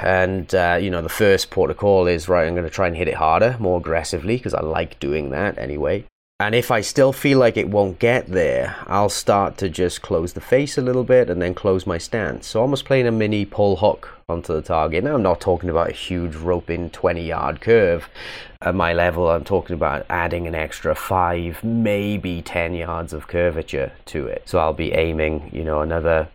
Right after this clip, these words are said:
ten yards to the right of the flag and just closing the face down a little bit. And that just, you know, turns that wedge into closer to a nine iron or, or nine and a half iron.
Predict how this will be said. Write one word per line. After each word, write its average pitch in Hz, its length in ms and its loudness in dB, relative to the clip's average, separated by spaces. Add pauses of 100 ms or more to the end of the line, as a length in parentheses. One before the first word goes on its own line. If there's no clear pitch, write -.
ten 95 220 -2
yards 85 380 0
to 90 80 -4
the 85 120 2
right 95 240 0
of 73 120 -4
the 85 80 -4
flag 120 460 2
and 87 80 -4
just 87 200 -2
closing 95 460 2
the 82 60 -2
face 117 300 2
down 78 300 -4
a 64 40 -4
little 76 240 -2
bit. 65 200 -4
And 107 100 -6
that 113 140 -6
just, - 420 -6
you 170 60 2
know, 104 100 2
turns 104 360 0
that 104 180 2
wedge 104 400 2
into 120 580 2
closer 160 380 2
to 95 220 0
a 87 40 2
nine 87 300 0
iron 85 320 -2
or, 80 180 -2
or 80 160 -2
nine 92 260 -2
and 90 120 -2
a 85 40 -6
half 101 320 -2
iron. 65 340 -8